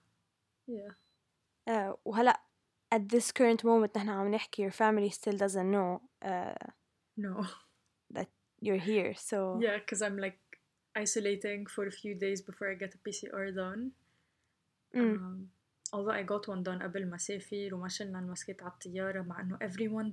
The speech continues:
Speaker 1: did. <laughs> كان الكل عم ياكل بزيت الوقت. I'm like, "Okay.
Speaker 2: Oh my God.
Speaker 1: Okay."
Speaker 2: <laughs> Wow, does no one
Speaker 1: Whatever.
Speaker 2: care?
Speaker 1: Commentary on that later, بس s-,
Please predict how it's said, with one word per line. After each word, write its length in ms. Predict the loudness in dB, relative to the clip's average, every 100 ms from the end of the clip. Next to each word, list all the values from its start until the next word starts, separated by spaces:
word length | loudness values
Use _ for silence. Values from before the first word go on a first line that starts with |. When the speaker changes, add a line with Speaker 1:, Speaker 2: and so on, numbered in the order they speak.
| 4
Speaker 1:
did. 400 | 4 4 2 0 -2 -8 -8
<laughs> 320 | -14 -16 _
كان 200 | -4 -2
الكل 300 | -2 2 2
عم 220 | 4 4
ياكل 320 | 4 4 2 2
بزيت 300 | 2 2 2
الوقت. 400 | 4 6 4 0
I'm 120 | -2
like, 340 | -4 -4 -2
"Okay. 460 | -2 4 6 6 2 -6 _ _ _ _ _ _ _ _ _ -4
Speaker 2:
Oh 60 |
my 160 | -2 -2
God. 140 | -2
Speaker 1:
Okay." 360 | -2 0 -2 -4 -12 _ _
Speaker 2:
<laughs> 480 | 2 2 0 -2 -2
Wow, 420 | 2 2 2 -2
does 160 | -4 0
no 140 | 4
one 160 | 4 4
Speaker 1:
Whatever. 280 | 2 0 0
Speaker 2:
care? 60 | 0
Speaker 1:
Commentary 560 | 2 6 6 6 6 4
on 220 | 2 0
that 260 | -2 -2 -2
later, 480 | -4 -4 -6 -6 -4
بس 320 | -6 -2 -4
s-, 160 | -2 -4